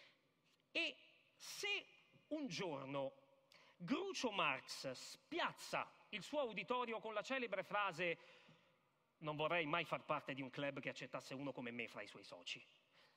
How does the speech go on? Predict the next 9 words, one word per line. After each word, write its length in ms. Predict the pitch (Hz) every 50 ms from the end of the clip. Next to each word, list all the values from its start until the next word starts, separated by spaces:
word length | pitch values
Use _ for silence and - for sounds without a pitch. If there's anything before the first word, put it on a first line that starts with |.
| _ _ _
Zuckerberg 760 | - 143 220 247 269 294 269 262 320 311 277 311 - - -
capovolge 720 | - - 226 180 - 220 185 208 208 226 254 240 185 254
invece 320 | 262 214 156 165 180 - 214
in 80 | 208
maniera 300 | 196 170 165 202 202 180
diametralmente 760 | 156 143 143 214 262 247 226 - 185 196 202 208 226 233 - 226
opposta 380 | 208 - 240 262 262 - 277
questa 220 | 254 254 240 - 240
affermazione: 640 | 208 - 233 226 240 240 - - - 247 147 -